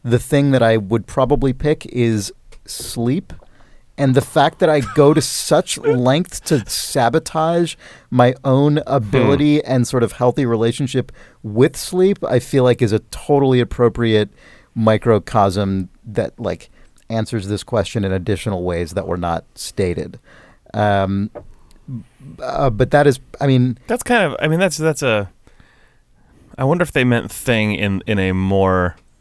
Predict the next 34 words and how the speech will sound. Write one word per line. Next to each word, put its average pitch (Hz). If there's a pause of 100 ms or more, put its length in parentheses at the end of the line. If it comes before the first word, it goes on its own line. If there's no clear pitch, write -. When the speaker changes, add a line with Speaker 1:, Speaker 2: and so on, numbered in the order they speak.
(380)
Speaker 2:
in 120
a 110
less 104
Speaker 1:
Tangible 101
Speaker 2:
abstract 98
Speaker 1:
sense? 104
Speaker 2:
way, 87
yeah. 92 (520)
Speaker 1:
How 214
the 269
hell 214
do 196
you 196
determine 160 (260)
one, 147
like, 139 (320)
like 131
a, 123
you 175
mean 202
like 160
a 120
physical 127
object? 123
How 170
do 208
you, 208
like, 165
determine 127
one, 113
your 113
one 123
favorite 104 (920)
object 98